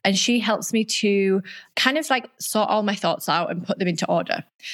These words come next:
And that's what I do for my coaching clients as well. So you might wanna hire a coach. You might wanna speak to a mentor. You might want to speak to whoever you live with in the house and ask them to text you at a certain time to say, "Have you done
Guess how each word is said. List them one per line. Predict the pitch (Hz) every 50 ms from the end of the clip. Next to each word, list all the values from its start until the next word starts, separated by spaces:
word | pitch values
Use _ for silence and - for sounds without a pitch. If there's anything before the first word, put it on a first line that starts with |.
| - -
And | - 208 214
that's | 220 208 220 -
what | 240 -
I | 233
do | 233 196 214 208
for | 202 - 208
my | 185 175 175 175
coaching | - - 175 - - - 175
clients | 170 - - 160 165 - - -
as | 170 -
well. | - 147 - - 175 - _ - - - - -
So | - - - 214
you | 202 196 196
might | 190 185 -
wanna | 185 185 185
hire | 180 180 170 170 165
a | 190 196
coach. | - - 254 233 190 - - - -
You | 202
might | 185 185 175 147 -
wanna | 185 190 185 185 185 185 180 - -
speak | - - - 190 - -
to | - 226
a | 220
mentor. | 226 226 226 226 220 - - 175 - 160 165 170 185
You | 175 190 190
might | 190 185 185 180 180
want | - 190 180 - - -
to | - - 190 180 180 175 175 - - -
speak | - - - - 233 - - -
to | - 220 220 208 208 202 202 202
whoever | 190 180 233 233 226 214
you | 226 220
live | 208 214 208 208
with | - 202 165 202
in | 190
the | 190
house | 185 - 208 190 180 180
and | 180 - -
ask | 185 196 - - -
them | - 196 196
to | - 214
text | 202 - - 311 - - -
you | 208 185
at | 175 -
a | -
certain | 180 - 175 - - 180 170
time | - - 165 160 165
to | -
say, | - - 175 180
"Have | 180 - 175 -
you | 190 202
done | 180 175 202 190 180 180 175 175